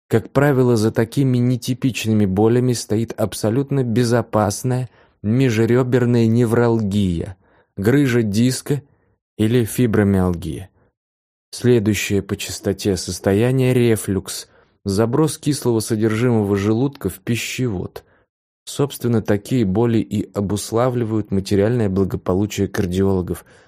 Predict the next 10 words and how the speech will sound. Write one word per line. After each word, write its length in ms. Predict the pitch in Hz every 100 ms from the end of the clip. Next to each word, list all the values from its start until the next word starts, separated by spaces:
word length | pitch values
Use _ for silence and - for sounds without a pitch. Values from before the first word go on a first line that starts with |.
| _
приводя 440 | 101 98 101 123
к 100 | -
ним 160 | 117 95
встревоженных 760 | - - 95 90 101 101 92
пациентов. 680 | - - 92 80 98 - - _ _ _ _ _ _ _ _ -
Но 260 | 95 101
есть 360 | 85 95 95 -
и 40 |
грозные 560 | 98 104 127 143 120 117
заболевания, 800 | 98 92 104 110 107 87 -